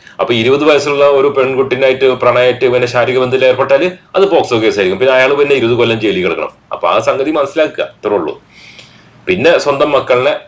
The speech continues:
അതപോടുകൂടി, ഏ, ആ പുരുഷന്മാരുമായിട്ട് ഇടകലരാൻ സമ്മതിക്കാതെ വളർത്തുക. അങ്ങനെ ചെയ്താൽ പിന്നെ മാതാപിതാക്കൾക്കും അടി കിട്ടും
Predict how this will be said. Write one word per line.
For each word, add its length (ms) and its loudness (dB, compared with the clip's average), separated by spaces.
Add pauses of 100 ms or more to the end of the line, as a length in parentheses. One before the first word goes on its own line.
അതപോടുകൂടി, 760 0 (800)
ഏ, 180 2 (260)
ആ 180 0
പുരുഷന്മാരുമായിട്ട് 640 0
ഇടകലരാൻ 520 2
സമ്മതിക്കാതെ 680 -2 (760)
വളർത്തുക. 420 -2
അങ്ങനെ 220 0
ചെയ്താൽ 360 2
പിന്നെ 180 -2
മാതാപിതാക്കൾക്കും 680 2
അടി 120 2
കിട്ടും 320 -2